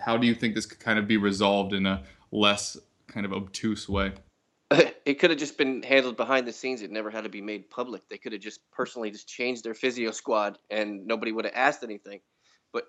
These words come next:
Speaker 2: but since it's been brought out and now there's all types of rumors and stories being thrown on top of this, this story is far from older, over. It's probably only gonna get, get worse and just cont-, and continue to smolder and just be a secondary story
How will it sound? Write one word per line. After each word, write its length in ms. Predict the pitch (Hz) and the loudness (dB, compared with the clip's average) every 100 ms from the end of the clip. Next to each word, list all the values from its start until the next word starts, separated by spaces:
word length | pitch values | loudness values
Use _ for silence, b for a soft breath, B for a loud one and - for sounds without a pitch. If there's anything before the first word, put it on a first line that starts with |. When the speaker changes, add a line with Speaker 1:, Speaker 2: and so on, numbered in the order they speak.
| _ | _
Speaker 2:
but 140 | - 113 | -8 -6
since 160 | 123 | -6
it's 120 | 123 113 | -10 -8
been 160 | 120 | -8
brought 260 | 104 123 123 | 0 4 6
out 200 | 117 123 | 6 2
and 80 | 104 | 0
now 100 | 123 | -4
there's 180 | 123 127 | -6 -8
all 140 | 120 | -8
types 240 | - 110 | -8 -12
of 120 | 107 95 | -12 -8
rumors 320 | 123 123 104 | -6 -6 -10
and 120 | 98 | -14
stories 420 | - 110 117 117 | -12 -6 -4 -6
being 200 | 107 113 | -6 -10
thrown 260 | 107 117 117 | -8 -6 -6
on 100 | 117 | -6
top 220 | 120 113 | -6 -8
of 60 | - | -8
this, 200 | 120 - | -10 -10
this 180 | 117 | -14
story 300 | - 147 131 | -4 0 0
is 100 | 110 | -2
far 280 | - 113 117 | -4 -2 -2
from 180 | 113 101 | -2 -4
older, 320 | 101 107 95 - | -4 -4 -6 -2
over. 260 | 123 110 | -2 -2
It's 80 | 95 | -6
probably 320 | - 120 117 | -6 -6 -4
only 200 | 107 104 | -4 -6
gonna 180 | 95 101 | -10 -12
get, 140 | 98 - _ _ - | -12 -16 _ _ -6
get 200 | - - | -6 0
worse 320 | 110 127 - | 4 4 4
and 240 | 104 104 - | -8 -8 -10
just 260 | 104 - - B B B B - | -10 -10 -14 B B B B -4
cont-, 160 | 123 - | -4 -2
and 260 | 104 95 | -6 -6
continue 360 | 113 101 131 113 | -8 -2 0 0
to 60 | |
smolder 640 | 107 - 127 123 117 101 98 _ - | -2 -4 2 4 4 2 -4 _ -8
and 120 | 107 | -8
just 160 | 110 - | -8 -4
be 100 | 117 | -2
a 100 | 107 | -2
secondary 580 | - 147 139 117 107 104 | 0 2 2 0 -2 -4
story 520 | - 104 98 101 101 | -6 -6 -4 -6 -10